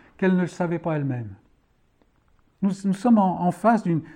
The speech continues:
d'une femme désespérée, là, en présence d'une femme désespérée. Dans sa situation désespérée et dans sa réflexion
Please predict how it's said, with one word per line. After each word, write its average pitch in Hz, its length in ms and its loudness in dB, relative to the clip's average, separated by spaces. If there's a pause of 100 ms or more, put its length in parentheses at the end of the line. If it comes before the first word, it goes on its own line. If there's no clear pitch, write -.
(100)
d'une 180 140 2
femme 190 280 0
désespérée, 214 720 -2
là, 123 140 -2
en 131 60 -4
présence 190 360 -2
d'une 165 160 -4
femme 160 180 -2
désespérée. 190 840 -2 (520)
Dans 190 160 8
sa - 260 6
situation 214 600 2
désespérée 196 1000 4 (260)
et 220 220 8
dans 233 280 8
sa 214 260 4
réflexion 226 800 4